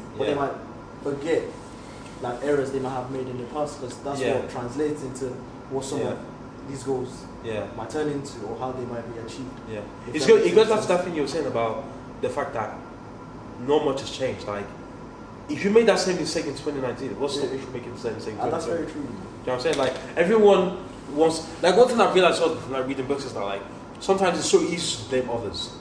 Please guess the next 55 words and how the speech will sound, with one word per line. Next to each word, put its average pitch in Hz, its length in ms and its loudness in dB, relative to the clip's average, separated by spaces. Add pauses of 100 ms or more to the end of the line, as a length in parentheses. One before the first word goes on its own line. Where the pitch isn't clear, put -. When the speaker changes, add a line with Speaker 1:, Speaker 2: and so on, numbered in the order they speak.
(100)
Speaker 1:
Yeah. 139 140 2
Speaker 2:
or - 60 2
to - 80 -6
blame 135 180 2
something 123 240 -6
else 117 160 -2
for 113 260 -2 (580)
why 127 100 2
you 117 100 0
fucked 127 260 -2
up. - 260 -2
When 170 160 6
in 175 100 8
reality, 160 480 6 (540)
it 131 100 -4
was 117 160 -2 (200)
you 139 260 -6 (440)
that's 110 180 -4
the 120 60 -6
reason 110 140 -6
why 104 80 -2
you 98 40 -6
fucked - 240 -8
up. 98 100 -4 (280)
Like, 160 180 6
no 208 140 12
one 226 140 12
wants 196 160 6
to - 120 -2
think 165 180 -2
of 131 160 -6 (220)
themselves 127 400 2
as 117 80 -6
the 117 140 -2
protagonist 120 760 -6
Speaker 1:
Yeah, 151 80 4
yeah. 147 60 8 (240)
Speaker 2:
in 127 60 -2
their 123 100 4
own 120 100 4
story. 120 240 0
No 147 120 2
one 165 120 6
wants 151 160 2
to 139 60 -4
think 139 180 -8
of 123 40 -6
themselves 120 360 0 (340)
as 117 120 -4
the 123 100 -4
villain 110 340 0 (140)
in 110 80 -8
their 110 220 0
own, 113 160 -2
like, 104 180 -4